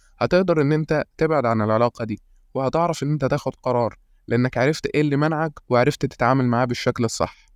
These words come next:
وممكن برضو تشاركونا ايه هي الحاجات اللي منعاكم، ايه هي الحاجات اللي مخوفاكم، ايه الحاجات اللي مش مخلياكم فعلا تبعدوا عن اي مكان مؤذي. مش شرط علاقة، ممكن يكون مكان شغل، ممكن يكون ايا كان، مش لازم يكون علاقة، مش لازم يكون شخص.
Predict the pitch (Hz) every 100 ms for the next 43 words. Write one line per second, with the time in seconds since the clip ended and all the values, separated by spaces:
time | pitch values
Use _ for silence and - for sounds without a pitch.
0 | _ _ _ _ _ _ _ _ - 147
1 | 196 185 170 175 165 160 143 - 151 156
2 | 143 160 170 160 143 131 135 156 - 127
3 | 135 131 120 135 - 101 - _ _ -
4 | 135 156 151 135 131 127 143 - 127 127
5 | - 117 117 127 120 104 - 139 131 131
6 | 143 135 120 - 123 120 120 139 139 127
7 | 143 143 139 - _ _ - 123 151 180
8 | 156 - 156 151 131 147 143 123 120 117
9 | 117 - 143 139 120 131 - _ _ _
10 | - 131 147 147 135 151 139 139 139 -
11 | 127 110 113 123 135 120 - 131 139 135
12 | 131 - - 147 147 131 143 113 - _
13 | _ _ - 127 147 156 151 - 143 123
14 | 131 - 131 127 - 143 151 156 147 147
15 | 143 - -